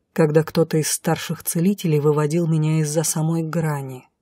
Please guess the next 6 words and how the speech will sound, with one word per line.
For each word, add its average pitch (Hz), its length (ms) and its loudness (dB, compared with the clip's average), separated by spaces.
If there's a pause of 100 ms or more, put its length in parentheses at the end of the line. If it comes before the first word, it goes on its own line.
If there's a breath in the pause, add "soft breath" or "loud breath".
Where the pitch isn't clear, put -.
(680)
Босая 160 720 0
оборванка 151 720 -2
с - 140 -4
измождённым 151 800 0
лицом 156 440 -2
наркоманки 156 880 -2